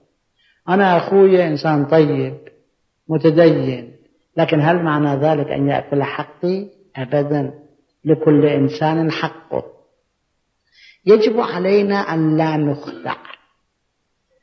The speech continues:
الحديث الشريف يقول: "لا يلدغ المؤمن من جحر مرتين".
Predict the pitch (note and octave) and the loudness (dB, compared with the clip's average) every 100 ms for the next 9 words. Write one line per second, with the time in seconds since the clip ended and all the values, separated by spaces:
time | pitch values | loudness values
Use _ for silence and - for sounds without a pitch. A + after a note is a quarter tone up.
0 | - E3+ E3 F#3 F#3 B3 B3 A3 - G3 | -4 -2 -2 -4 -2 0 0 -2 -2 0
1 | A3+ A3 F3+ E3 G3 G3 G3+ F#3+ F#3 F3+ | 0 -2 -4 0 2 4 4 0 -4 -10
2 | - _ E3 E3 F3+ F3 D#3+ F3+ F3+ E3 | -14 _ 2 4 4 2 4 6 6 4
3 | C#3+ C#3 C3+ C3 C3 C#3+ E3+ E3+ C#3+ C#3 | 0 -2 0 0 0 0 0 -2 -2 -2
4 | C3+ C3+ C3+ C3+ F3+ F#3 - G3+ A3+ A#3 | 0 0 0 2 2 0 0 2 2 2
5 | B3+ - - _ _ _ _ _ _ _ | 0 -6 -18 _ _ _ _ _ _ _
6 | - C3+ B2+ A#2 - A#2+ F#2+ | -2 0 0 -6 -8 -14 -14